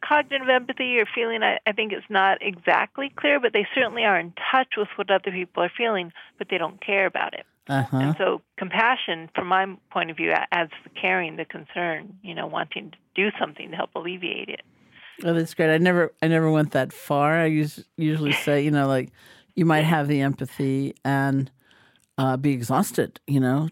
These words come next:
Speaker 2: just feel, "I don't
Speaker 1: Right.
Speaker 2: have any wherewithal within me to give," or you might have the empathy and feel frightened by what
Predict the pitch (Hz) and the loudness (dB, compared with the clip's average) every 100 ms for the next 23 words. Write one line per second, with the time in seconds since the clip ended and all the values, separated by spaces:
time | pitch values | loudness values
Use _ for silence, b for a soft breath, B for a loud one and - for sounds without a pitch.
0 | - 147 - - 143 135 - 143 151 139 | -8 -12 -12 -4 0 0 0 0 2 2
1 | 120 139 139 - _ _ 127 139 143 147 | 2 0 0 -6 _ _ -4 0 2 2
2 | 139 143 135 127 95 - - 131 127 151 | 0 -2 -2 -2 -6 -12 -6 -2 0 0
3 | 160 131 123 120 156 160 143 139 - 123 | 0 -2 -4 -6 0 0 0 -4 -6 -2
4 | 127 135 b b b b b - 143 147 | 0 -2 b b b b b -4 0 2
5 | 151 147 139 139 139 135 139 139 135 135 | 2 0 0 0 -2 -4 -6 -4 -2 -2
6 | 135 135 131 135 175 233 160 127 - - | -4 -6 -6 -4 0 0 0 -2 -4 -4
7 | 135 131 127 120 | -2 -2 -4 -8